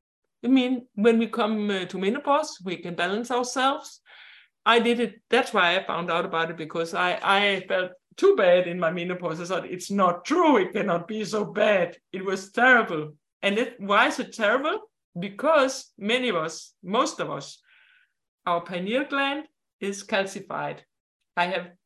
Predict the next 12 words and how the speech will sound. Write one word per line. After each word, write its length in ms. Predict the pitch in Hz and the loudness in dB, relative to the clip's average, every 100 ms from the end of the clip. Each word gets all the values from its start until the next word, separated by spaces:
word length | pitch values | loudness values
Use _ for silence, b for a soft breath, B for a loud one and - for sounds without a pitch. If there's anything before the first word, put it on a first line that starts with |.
| _ | _
this 180 | 196 202 | -10 -6
is 160 | 208 | -6
very 240 | 196 196 190 | -2 -2 -2
big. 340 | 180 196 - - | -4 -6 -8 -10
It's 280 | 175 165 - | -10 -8 -8
a 160 | - | -8
cone, 480 | - - 226 311 302 | -6 -2 0 -2 -8
but 280 | 180 190 - | -8 -8 -6
it 80 | 214 | -8
is 200 | 285 302 | -6 -6
cone 280 | 285 269 302 | -4 -4 -4
shaped, 420 | - 247 254 | 0 0 0